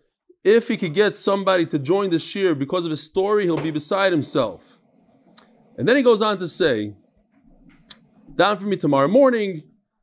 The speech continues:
I'll have to make up the shir." This is what he's concerned about. "I'll have to make up the shir when I wake up, when I'm recovering from the operation."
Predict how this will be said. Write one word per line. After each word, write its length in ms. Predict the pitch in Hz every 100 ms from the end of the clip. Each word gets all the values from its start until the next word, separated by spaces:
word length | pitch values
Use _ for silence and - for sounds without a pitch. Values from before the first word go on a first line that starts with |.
| _ _ -
I'll 140 | 139
have 260 | 143 269 277
to 80 | 240
make 220 | 240 247
up 140 | 240
the 100 | 175
shir." 640 | - - 208 160 120 120 - -
This 120 | 254
is 80 | 247
what 120 | 247
he's 100 | 220
concerned 380 | - 170 185 151
about. 260 | 113 98 135
"I'll 80 |
have 100 | 240
to 80 | 277
make 140 | 262 240
up 80 |
the 60 | 190
shir 220 | - 233
when 140 | 214 175
I 60 |
wake 280 | 160 208 214
up, 200 | 208 190
when 100 | 170
I'm 160 | 156 147
recovering 500 | 143 - 202 196 165
from 120 | 165
the 80 | 151
operation." 560 | 143 143 123 107 92